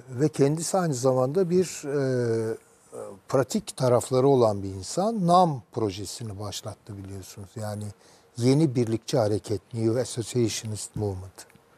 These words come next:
Ee, paranın olmadığı, e, işte ne bileyim, e, tüketimin çok sınırlı olduğu bir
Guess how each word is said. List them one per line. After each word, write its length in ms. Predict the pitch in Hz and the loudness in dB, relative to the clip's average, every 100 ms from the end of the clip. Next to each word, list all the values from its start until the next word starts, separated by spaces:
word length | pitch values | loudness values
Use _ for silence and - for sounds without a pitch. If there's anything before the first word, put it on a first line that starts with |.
| _ - - - - _ _ 135 | _ -20 -20 -20 -20 _ _ 0
Ee, 400 | 120 113 104 101 120 - _ _ _ _ | 4 4 2 -2 -8 -14 _ _ _ _
paranın 400 | - 165 208 220 | 4 6 6 4
olmadığı, 800 | 208 185 151 110 95 98 107 196 254 _ _ _ _ _ _ _ _ _ _ _ _ _ _ _ _ _ _ | 2 4 2 0 -6 -6 -4 -4 -8 _ _ _ _ _ _ _ _ _ _ _ _ _ _ _ _ _ _
e, 80 | 123 113 104 101 104 107 107 104 101 98 101 _ _ _ _ _ - | -4 -2 -2 -4 -8 -8 -8 -10 -16 -20 -20 _ _ _ _ _ -14
işte 360 | - 139 117 - _ - _ - 123 139 | -4 -4 -4 -8 _ -20 _ -20 -12 -2
ne 140 | 135 | 2
bileyim, 420 | 110 110 107 113 113 | 4 2 0 -6 -10
e, 180 | 113 110 107 104 104 107 - - 120 117 120 - 113 | -6 -2 0 0 -2 -4 -12 -20 -20 -18 -20 -20 -12
tüketimin 680 | - 165 151 156 147 127 123 135 | 0 2 2 2 2 0 -6 -14
çok 200 | - 139 - | -6 -6 -6
sınırlı 500 | - - 139 135 127 | -8 0 4 4 6
olduğu 720 | 147 117 92 92 92 110 180 202 _ _ _ _ _ _ - | 6 6 4 -2 -2 0 -2 -4 _ _ _ _ _ _ 0
bir 340 | 180 190 151 | 2 4 2